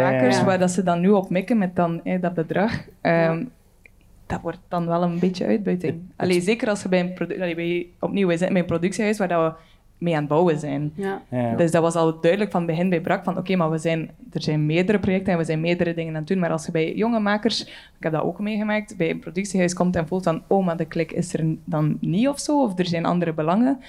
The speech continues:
Speaker 2: dan s-, allee, dan gaat er naar een burn-out en dan z-, <laughs> allee, heb je geen klik en geen goed project en dan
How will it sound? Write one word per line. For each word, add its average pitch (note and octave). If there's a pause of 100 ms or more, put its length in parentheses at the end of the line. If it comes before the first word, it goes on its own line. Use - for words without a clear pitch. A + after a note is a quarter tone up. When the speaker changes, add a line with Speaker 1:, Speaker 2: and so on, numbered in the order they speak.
(600)
Speaker 2:
dan F3+
s-, - (200)
allee, F3+
dan E3+
gaat E3
er E3
naar D#3+
een D#3
burn-out C4
en A#3+
dan G#3
z-, F#3 (220)
<laughs> -
allee, F#3
heb -
je F3+
geen F3
klik A#3+
en F3+
geen F3
goed F3+
project F3
en F#3
dan F3+